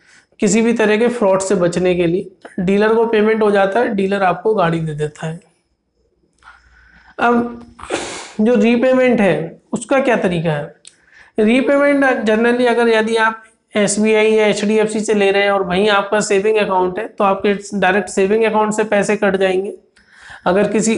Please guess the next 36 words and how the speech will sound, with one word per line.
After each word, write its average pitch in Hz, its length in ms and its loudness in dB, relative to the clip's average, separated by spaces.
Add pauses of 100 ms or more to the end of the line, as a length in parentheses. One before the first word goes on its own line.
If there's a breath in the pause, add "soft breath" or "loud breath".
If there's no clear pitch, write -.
(100)
और 226 220 2
bank 220 280 2
से 220 140 0
loan 214 280 2
लिया 208 260 2
है 208 80 0
और 202 160 -2
saving 214 360 0
account 208 340 -2
किसी 208 200 -4
और 202 220 0
bank 185 320 -6
में 185 80 -6
है 214 60 -6 (560 loud breath)
तो 240 60 2
electronic 233 560 0
clearing 220 440 0
services 202 500 -2
के 220 160 -4
माध्यम 185 420 -2
से 226 120 0
आपका 202 340 0
payment 202 400 -4 (260)
हो 196 140 2
जाएगा। 151 440 0 (2250 loud breath)
आपको 196 280 0
विशेष 240 360 2
ध्यान 226 260 2
रखना 220 240 2
है 226 160 2
कि 226 120 0
नब्बे 185 340 2
दिन 220 200 0
के 226 60 -2
अंदर 220 240 -2
आपको 208 320 0